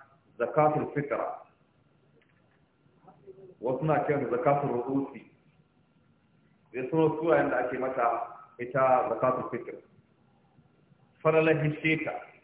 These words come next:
Shi ne Allah shiga ta malam ya yi magana na yake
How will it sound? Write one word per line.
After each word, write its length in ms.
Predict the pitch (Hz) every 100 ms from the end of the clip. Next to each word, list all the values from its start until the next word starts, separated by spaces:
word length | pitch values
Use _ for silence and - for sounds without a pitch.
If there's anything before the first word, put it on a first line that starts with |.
| _ _ _ _ _ _ _ _ _ _ _ _ _ _ _ _ _ _ _ _ _ -
Shi 120 | 143
ne 380 | 151 139 139 -
Allah 220 | 135 151 123 -
shiga 240 | 139 135
ta 60 | 123
malam 380 | 135 139 123 120
ya 100 | 127
yi 80 |
magana 400 | 123 120 135 123 127
na 60 |
yake 240 | 127 120